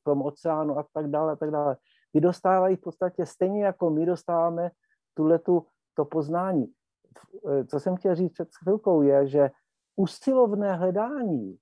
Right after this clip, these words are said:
něčeho, ano, eh, také se může, eh, odměnit Krišna, že to Krišna prostě dá tomu člověku, heuréka,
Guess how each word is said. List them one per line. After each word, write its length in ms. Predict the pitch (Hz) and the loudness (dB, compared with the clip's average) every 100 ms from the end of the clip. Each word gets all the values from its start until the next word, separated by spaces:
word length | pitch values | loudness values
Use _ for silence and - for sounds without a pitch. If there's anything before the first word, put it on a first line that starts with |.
| _ - | _ -8
něčeho, 580 | 127 127 147 107 90 - _ _ _ | -8 -2 -2 -2 -6 -14 _ _ _
ano, 280 | 117 117 160 _ _ _ _ - | -8 -8 -8 _ _ _ _ 2
eh, 240 | 131 117 - | 4 4 4
také 480 | 147 143 196 196 196 | 0 2 4 4 2
se 180 | - 185 | 0 -2
může, 340 | 170 151 175 | -2 -2 0
eh, 520 | 185 160 - 135 127 - | 0 -2 -6 -6 -6 -8
odměnit 580 | - 135 147 160 165 180 - _ | -4 0 4 4 4 0 -4 _
Krišna, 480 | - 139 - 165 165 | -4 -4 -2 0 2
že 140 | 156 | 2
to 180 | - 160 | -2 -2
Krišna 440 | - 135 - 160 160 | -2 -4 -4 -6 -4
prostě 340 | 156 135 165 | -8 -6 -2
dá 240 | 139 165 | 2 2
tomu 240 | 220 240 190 | 2 0 0
člověku, 480 | - 135 120 - 104 | -2 -4 -4 -4 -2
heuréka, 680 | 131 139 165 113 - 104 | 2 2 2 0 -6 -10